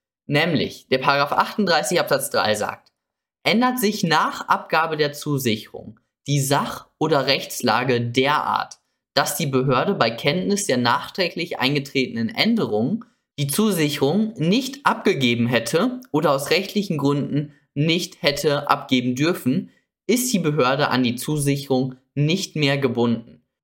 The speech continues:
Das ist ein wirklich zentraler Unterschied der Zusicherung zu einem Verwaltungsakt. Wir wissen, ein Verwaltungsakt ist verbindlich. Die Zusicherung ist auch verbindlich,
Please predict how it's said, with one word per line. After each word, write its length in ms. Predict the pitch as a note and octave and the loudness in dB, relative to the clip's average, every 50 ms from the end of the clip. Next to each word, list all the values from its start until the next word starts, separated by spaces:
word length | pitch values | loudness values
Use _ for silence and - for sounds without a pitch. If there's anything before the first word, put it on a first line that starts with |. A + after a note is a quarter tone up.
| _ _ _ _ _ _ _ _ _ _ _ - | _ _ _ _ _ _ _ _ _ _ _ -6
Das 320 | C#3 D#3 D3+ F#3 A#3 - | 0 2 2 2 2 0
ist 200 | C4+ B3 B3+ B3+ | 0 0 0 0
ein 300 | - G3+ D#3+ D#3+ D#3 C#3+ | 2 2 2 2 2 2
wirklich 500 | C#3+ F#3+ A#3 - - G#3+ G#3 - - - | 2 2 0 2 0 -2 -2 -2 -8 -6
zentraler 800 | - - - G3+ G#3 C#4+ D#4+ - - - - F#3+ G#3+ G#3+ G3+ F3 | -4 0 2 2 2 2 0 -2 -2 0 2 2 2 2 0 0
Unterschied 760 | - F3+ F#3 F#3+ G3 F3 D#3+ - - C3 E3+ A3+ - - - - | 2 0 0 2 0 0 0 0 0 0 0 0 -4 -8 -14 -6
der 220 | - C#3+ C#3 C3+ | 0 0 0 0
Zusicherung 640 | C#3 - G#3 G#3 F#3+ F#3 F#3+ F#3+ F#3+ - F3 E3+ E3+ E3+ | 0 -2 0 0 2 2 0 0 0 0 0 0 0 -2
zu 140 | - - | 0 0
einem 180 | B2+ B2+ C3 C#3+ | 0 0 0 0
Verwaltungsakt. 840 | C#3 D#3+ C3 B2 A#2+ B2+ B2+ B2+ A#2 A2 - - - - - - _ _ _ _ _ _ - | 0 0 0 2 2 0 0 0 -2 -2 -2 -4 -6 -6 -10 -16 _ _ _ _ _ _ -4
Wir 120 | - C#3+ D3 | -2 0 2
wissen, 380 | F3 A#3 - - D#4 D#4 - - _ _ _ _ | 2 0 0 -2 -4 -6 -6 -10 _ _ _ _
ein 160 | - C#3 C#3+ | -2 -2 0
Verwaltungsakt 720 | - F3 C#3 C#3 D3 F3+ - A#3+ G#3+ - - - - - - | 0 0 0 2 0 0 0 -2 -2 0 0 -2 -2 -2 -4
ist 160 | F3 F3 - | -4 -4 -2
verbindlich. 640 | - - D3 D3+ D3+ E3 F#3 F#3 - - - - _ _ _ _ _ _ _ _ _ _ _ _ _ _ _ _ - | -2 -2 0 0 0 -2 -2 -4 -6 -10 -12 -12 _ _ _ _ _ _ _ _ _ _ _ _ _ _ _ _ -4
Die 80 | C#3+ C#3 | -2 -2
Zusicherung 920 | C#3 - B3+ D4 C#4+ G#3+ F#3+ D3 C#3 - D3 C3 C#3+ A3 D4 - - - - _ | 0 2 2 2 2 2 0 0 0 0 0 2 2 2 0 -2 -6 -14 -14 _
ist 320 | - E3+ F3+ - - - - | -2 0 0 0 -2 0 0
auch 220 | D#3+ A3+ C4+ - | 2 2 0 2
verbindlich, 720 | - - D3+ C#3+ C3+ B2 A2+ G#2+ A2 F#2 F#2 F2+ - - _ | 2 2 2 2 2 0 0 0 -4 -6 -8 -8 -8 -14 _